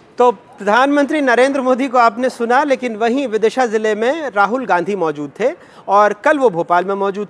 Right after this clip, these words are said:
थे। विदिशा में उन्होंने डंके की चोट पर कहा कि इस बार कांग्रेस का तूफान आने वाला है और कांग्रेस पार्टी एक सौ पैंतालीस से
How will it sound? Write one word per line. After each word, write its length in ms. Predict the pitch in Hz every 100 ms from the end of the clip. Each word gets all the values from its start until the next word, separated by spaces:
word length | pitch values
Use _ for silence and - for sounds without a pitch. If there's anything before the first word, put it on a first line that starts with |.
| -
थे। 140 | 208 - - - -
विदिशा 480 | 156 220 277 349 339
में 100 | 285
उन्होंने 320 | 247 262 277
डंके 360 | 220 247 254 349
की 140 | 277
चोट 300 | - 247 233
पर 140 | 247
कहा 240 | 226 202 240
कि 160 | 262
इस 80 | 247
बार 200 | 202 233
कांग्रेस 500 | 208 - 277 302 269
का 100 | -
तूफान 440 | 220 208 - 202 190
आने 180 | 185
वाला 260 | 185 185 190
है 60 | 233
और 140 | 294
कांग्रेस 460 | - 247 294 294 -
पार्टी 380 | 240 208 285
एक 80 | 269
सौ 120 | -
पैंतालीस 560 | 226 220 208 220 226 254
से 360 | - 247 262